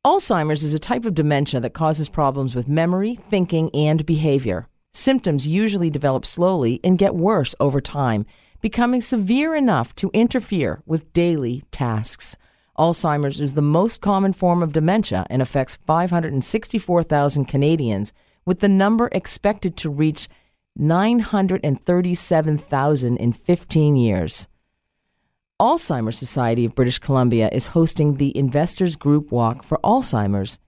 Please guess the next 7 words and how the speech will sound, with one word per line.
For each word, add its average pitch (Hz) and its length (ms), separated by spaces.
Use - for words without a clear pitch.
Canada's 160 460
biggest 226 640
fundraiser 120 580
for - 140
Alzheimer's 110 560
disease 101 420
and 165 160